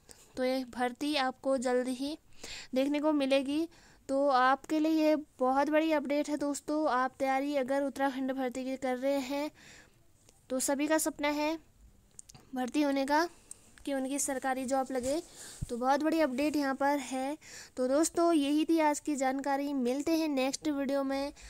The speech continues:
अगर आप चैनल पर नए हैं, तो चैनल को ज़रूर से सब्सक्राइब करिए, ताकि जो भी अपडेट मिलती है, आपको तुरंत वो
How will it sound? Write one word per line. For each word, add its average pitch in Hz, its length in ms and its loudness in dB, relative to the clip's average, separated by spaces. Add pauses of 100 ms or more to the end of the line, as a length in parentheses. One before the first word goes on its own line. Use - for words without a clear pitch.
(180)
अगर 294 220 6
आप 381 160 10
चैनल 349 300 4
पर 339 140 8
नए 285 340 4
हैं, 311 300 2
तो 302 140 0
चैनल 269 280 0
को 277 120 0
ज़रूर 254 240 2
से 285 140 -4
सब्सक्राइब 311 580 2
करिए, 302 320 2
ताकि 302 460 2 (380)
जो 294 160 4
भी 359 120 6
अपडेट 339 500 6 (960)
मिलती 311 380 4
है, 330 200 4
आपको 285 400 2
तुरंत 277 380 0
वो 294 280 4